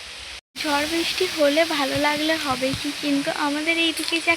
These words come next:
কারেন্ট চলে যায় একটু হাওয়া দিলে, আমার সেটা ভালো লাগে না। বৃষ্টি ঝড় এমনি ভালো লাগে, কিন্তু ঘরে যেন ইলেকট্রিক থাকে। আর আমাদের তো হচ্ছে চারিদিকে মাটি,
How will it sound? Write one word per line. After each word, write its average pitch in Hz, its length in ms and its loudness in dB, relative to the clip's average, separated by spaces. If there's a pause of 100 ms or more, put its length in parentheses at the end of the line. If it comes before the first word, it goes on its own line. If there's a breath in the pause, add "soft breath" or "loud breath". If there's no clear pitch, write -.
কারেন্ট 311 360 2
চলে 339 240 -4
যায় 349 160 -2
একটু 330 220 -4
হাওয়া 311 340 6
দিলে, 311 340 -2
আমার 294 280 0
সেটা 285 260 2
ভালো 302 300 0
লাগে 277 260 0
না। 294 100 2 (440 loud breath)
বৃষ্টি 330 560 0
ঝড় 339 320 0
এমনি 311 320 2 (120)
ভালো 302 160 2 (100)
লাগে, 294 180 4 (100)
কিন্তু 294 240 0 (100)
ঘরে 277 300 2
যেন 285 180 0 (120)
ইলেকট্রিক 294 520 0 (100)
থাকে। 311 280 0 (400 loud breath)
আর 302 140 8 (120)
আমাদের 294 320 2 (100)
তো - 100 0
হচ্ছে 302 340 2 (100)
চারিদিকে 294 540 2 (140)
মাটি, 277 300 2